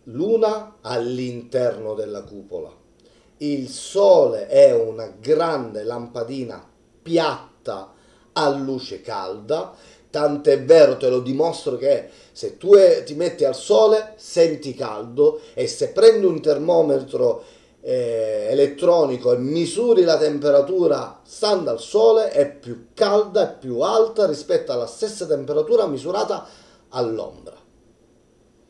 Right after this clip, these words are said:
E fino a qua è vero, ci siamo. Ok, il sole è piatto e il sole emette luce calda.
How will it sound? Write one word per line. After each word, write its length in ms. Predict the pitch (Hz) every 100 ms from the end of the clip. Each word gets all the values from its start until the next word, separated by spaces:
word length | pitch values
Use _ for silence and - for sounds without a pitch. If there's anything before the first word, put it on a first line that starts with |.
| _ _ _ _ _ _ _ _ _ _ _ _
E 180 | - 277
fino 220 | 285 311
a 60 | 311
qua 160 | 330 285
è 80 |
vero, 380 | 139 127 107 - _ _ _ _
ci 140 | -
siamo. 520 | - 160 127 120 123 - _ _ _ _ _ _ _ _ _ _ _ _ _ _
Ok, 200 | 285 247
il 320 | - 139 131
sole 260 | - - 151
è 40 | -
piatto 640 | - - - - 254 294
e 80 | -
il 80 | 123
sole 440 | - 139 131 143
emette 500 | 190 165 120 - 165
luce 460 | 131 139 127 135 113
calda. 380 | 113 87 -